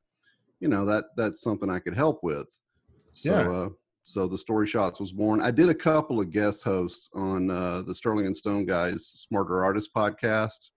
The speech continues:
Speaker 2: Yeah.
Speaker 1: And that is kinda what got me into it. And then when that went away, I decided to try and slip my own thing kinda into that,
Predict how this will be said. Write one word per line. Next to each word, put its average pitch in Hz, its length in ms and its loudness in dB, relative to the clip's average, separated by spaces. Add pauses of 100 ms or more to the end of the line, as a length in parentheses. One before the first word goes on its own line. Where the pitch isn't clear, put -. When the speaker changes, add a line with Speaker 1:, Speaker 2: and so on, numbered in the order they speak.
Speaker 2:
Yeah. 95 240 -6 (400)
Speaker 1:
And 92 240 0
that 104 140 -2 (120)
is 87 120 -8
kinda 87 260 -2
what 71 180 -4
got 76 160 -4
me 80 160 -2
into 82 260 -2 (120)
it. 80 100 -2
And 85 100 0
then 87 100 2
when 85 140 2
that 82 180 2
went 87 140 0
away, 82 300 2
I 82 60 -4
decided 80 400 -4
to 82 60 -2
try 82 300 -2
and 78 240 0
slip - 240 -2
my 85 140 2
own 82 200 4
thing 80 180 0
kinda 82 260 -2
into 78 160 -2
that, 80 240 -4